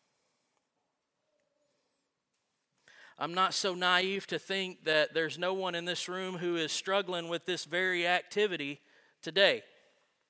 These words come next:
It's highly probable that someone in here has crossed the line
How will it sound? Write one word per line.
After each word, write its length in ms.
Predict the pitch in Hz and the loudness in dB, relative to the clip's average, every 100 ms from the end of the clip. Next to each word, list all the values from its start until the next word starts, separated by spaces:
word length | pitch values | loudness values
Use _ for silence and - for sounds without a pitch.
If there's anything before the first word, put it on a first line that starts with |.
| _ _ _ _ _ _ _ _ _ _ _ _ _ _ _ _ _ _ | _ _ _ _ _ _ _ _ _ _ _ _ _ _ _ _ _ _
It's 200 | 139 147 | -10 -6
highly 340 | 175 175 180 160 | 2 4 4 2
probable 560 | - 185 185 165 156 151 | 0 2 2 2 -2 0
that 140 | 151 | 0
someone 440 | - 175 170 165 | -2 -4 -4 -4
in 140 | 160 180 | -4 -6
here 280 | 156 147 147 | -6 -4 -4
has 160 | 147 | -6
crossed 400 | - 165 160 - | -4 -2 -2 -2
the 80 | 151 | -6
line 400 | 156 147 110 123 | -2 -2 -2 -12